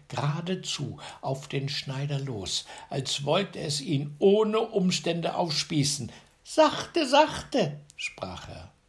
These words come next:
„so geschwind geht das nicht“, blieb stehen und wartete, bis das Tier ganz nahe war. Dann sprang er behendiglich hinter den Baum. Das Einhorn rannte mit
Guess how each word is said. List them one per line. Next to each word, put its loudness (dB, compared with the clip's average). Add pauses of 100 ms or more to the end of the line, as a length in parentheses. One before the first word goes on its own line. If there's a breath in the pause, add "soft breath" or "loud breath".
(280)
„so 6
geschwind 0
geht 0
das 0
nicht“, -6 (680 soft breath)
blieb -10
stehen -4
und -8
wartete, -8
bis -6
das -8
Tier -4
ganz -6
nahe -14
war. -12 (640 soft breath)
Dann -6
sprang -2
er 2
behendiglich -2
hinter 0
den 0
Baum. 4 (240 loud breath)
Das 2
Einhorn 0 (240 loud breath)
rannte 4
mit -6